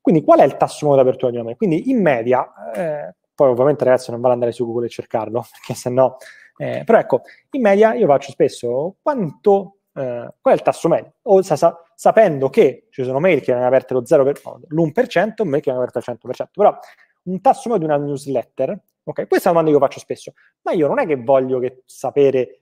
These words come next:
esattamente quello che tu mi, il, il tuo risultato, ok? Eh, però se, però è facile, no? Se tu mi, mi azzecchi un numero, comunque i ragazzi in chat hanno risposto bene,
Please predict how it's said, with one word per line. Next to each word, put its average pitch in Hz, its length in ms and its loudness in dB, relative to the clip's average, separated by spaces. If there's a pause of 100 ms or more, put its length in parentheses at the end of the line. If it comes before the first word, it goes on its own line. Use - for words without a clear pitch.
esattamente 151 1400 -2 (260)
quello 139 380 2
che 135 240 -10
tu 151 120 -6
mi, 139 480 -10
il, 156 100 -18
il 143 220 -16
tuo 135 260 -2
risultato, - 680 -6 (260)
ok? 117 360 -6 (380)
Eh, 123 400 -4 (320)
però 233 320 4
se, - 520 -8 (300)
però 220 400 4
è - 100 -16
facile, 143 460 -4
no? 151 320 2
Se - 180 -18
tu 220 100 -8
mi, 185 260 -4
mi 160 160 -6
azzecchi 147 380 -4
un 156 60 -4
numero, 123 440 -8
comunque 139 360 -4
i 165 100 -2
ragazzi 151 340 2
in 135 80 -12
chat - 300 -2
hanno 165 160 -2
risposto 131 380 -6
bene, 156 380 -4